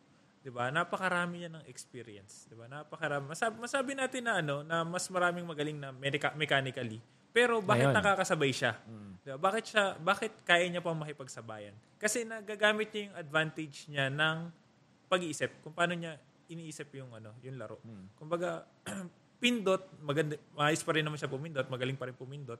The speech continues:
Speaker 2: Tatama pa rin yung mga
Speaker 1: <clears throat>
Speaker 2: spell.
Speaker 1: Oo, ta-, eh, kumbaga, na-, nakaka-dodge pa din naman, naka-,
Speaker 2: <laughs> Oo.
Speaker 1: kumbaga, napipindot niya pa rin ng maayos. May mas magaling lang talaga pumindot.
Speaker 2: Yeah.
Speaker 1: Yes, pero ano naman yung nagagawa niya? Kaya niyang mag-shot call, halimbawa. Kaya niyang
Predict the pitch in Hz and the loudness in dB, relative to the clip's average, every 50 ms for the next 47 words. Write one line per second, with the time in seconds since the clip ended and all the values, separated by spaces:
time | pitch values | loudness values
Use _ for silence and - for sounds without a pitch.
0 | _ - - 120 117 - 123 131 131 135 127 - 135 131 139 143 147 156 160 160 | _ -16 -10 -10 0 6 6 8 8 8 8 8 8 8 10 10 10 10 8 8
1 | - 160 170 208 226 196 147 - 175 127 113 110 101 107 147 170 165 202 208 247 | 8 8 10 10 10 10 8 8 6 6 6 4 0 -2 -2 -2 0 2 2 4
2 | 254 240 202 190 175 - - - - 202 147 151 139 - 160 143 143 143 143 - | 4 4 4 2 0 0 -6 -4 4 6 8 8 8 8 6 6 6 4 4 2
3 | - - 147 147 160 165 233 254 226 196 185 170 160 123 139 131 113 98 - - | -4 -4 -2 -2 -2 -4 -4 -8 -2 -2 -2 4 8 8 8 8 8 4 0 -6
4 | - _ - 208 214 247 247 247 233 240 240 254 247 233 262 240 226 247 233 240 | -18 _ -16 -6 -2 0 0 0 0 -2 -4 -8 -8 -10 -10 -12 -12 -8 -6 -4
5 | 233 240 220 226 220 220 208 196 139 127 135 139 139 - - - - 202 247 269 | -2 0 -2 -2 -2 -4 -4 -2 0 2 2 2 2 0 -4 -8 4 6 6 6
6 | 269 277 269 - 247 233 208 220 214 202 196 190 185 170 - 151 143 135 131 120 | 6 4 2 2 0 2 4 4 4 4 2 0 -2 0 2 2 4 4 2 0
7 | - - 117 151 175 165 131 - - _ _ - _ - 104 - - - 139 131 | -2 -4 -10 -10 -12 -12 -12 -12 -14 _ _ -20 _ -10 -10 -10 -4 2 4 4
8 | 135 - - - - 262 254 226 214 196 196 196 - - _ _ _ _ _ - | 4 4 0 4 4 4 6 6 4 2 0 -2 -8 -20 _ _ _ _ _ -2
9 | 202 214 240 226 226 226 220 208 202 180 170 156 139 120 127 131 139 143 135 117 | 0 0 0 -2 -4 -8 -8 -10 -10 -10 -4 -2 -2 -2 0 -2 -2 -2 -4 -6
10 | 120 - - 185 185 190 190 185 180 175 165 156 139 123 117 117 - - 214 214 | -8 -2 2 4 4 4 2 0 -4 -8 -10 -10 -14 -14 -16 -14 -4 -4 -4 -4
11 | - - 113 104 107 120 123 131 143 156 143 113 101 - - - 147 151 160 165 | -4 -12 -12 -12 -12 -14 -14 -12 -12 -10 -10 -12 -12 -12 -4 -2 0 0 0 -2
12 | 160 160 160 156 | -4 -6 -8 -10